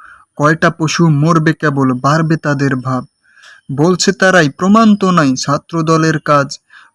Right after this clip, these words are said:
প্রতিবাদীরাই করেছে নাকি যত সর্বনাশ।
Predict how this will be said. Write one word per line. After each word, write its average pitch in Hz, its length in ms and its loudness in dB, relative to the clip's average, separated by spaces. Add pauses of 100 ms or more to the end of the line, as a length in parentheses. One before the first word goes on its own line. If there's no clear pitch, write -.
প্রতিবাদীরাই 185 760 2
করেছে 185 440 -2
নাকি 156 400 -4 (140)
যত 196 300 -2
সর্বনাশ। 147 920 -2